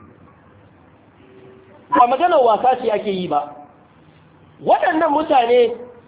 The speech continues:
da suke kisan kai ba ƙananan azzalumai ba ne.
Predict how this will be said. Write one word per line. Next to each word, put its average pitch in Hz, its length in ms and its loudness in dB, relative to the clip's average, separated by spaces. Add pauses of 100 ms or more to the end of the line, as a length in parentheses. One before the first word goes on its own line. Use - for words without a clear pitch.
da 226 60 -2
suke 277 420 -2
kisan 294 380 0
kai 240 200 2
ba 226 280 0
ƙananan 285 420 0
azzalumai 165 540 -4
ba 165 100 -2
ne. - 80 -10